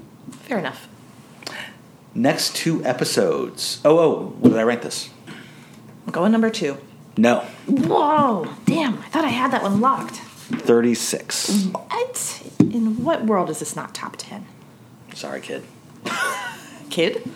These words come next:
Speaker 1: That's new. <laughs>
Speaker 2: So the next two episodes are, of course, in Say Cheese, which, uh, this is, like I said, gonna be a
Speaker 1: Mm-hmm.
Speaker 2: great run of episodes.
Speaker 1: Yes, definitely.
Speaker 2: What I would consider four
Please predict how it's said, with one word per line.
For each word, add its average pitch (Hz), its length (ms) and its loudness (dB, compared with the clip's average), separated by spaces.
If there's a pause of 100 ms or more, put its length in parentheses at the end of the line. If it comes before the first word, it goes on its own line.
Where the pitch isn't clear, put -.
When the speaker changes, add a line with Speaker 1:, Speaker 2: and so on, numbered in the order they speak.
(140)
Speaker 1:
That's - 200 -4
new. 147 160 -4 (360)
<laughs> - 220 -4 (920)
Speaker 2:
So 110 320 2
the 120 220 -4
next 135 280 2
two 147 100 2
episodes 120 340 2
are, 101 120 4
of - 100 -4
course, 113 320 2
in 98 80 -4
Say 85 200 0
Cheese, 71 440 -4
which, - 200 -4
uh, 78 100 -2 (100)
this 98 440 -6
is, - 360 -6
like 95 160 -2
I 95 60 -2
said, 82 240 -2
gonna 226 140 4
be 214 80 4
a 156 60 0
Speaker 1:
Mm-hmm. - 120 -2
Speaker 2:
great 95 220 -2
run 87 160 -4
of 80 80 -4
episodes. 160 560 -4
Speaker 1:
Yes, 165 320 -4
definitely. 139 320 -6
Speaker 2:
What 110 160 4
I 95 40 2
would 92 120 -2
consider 82 340 -2
four 80 640 -2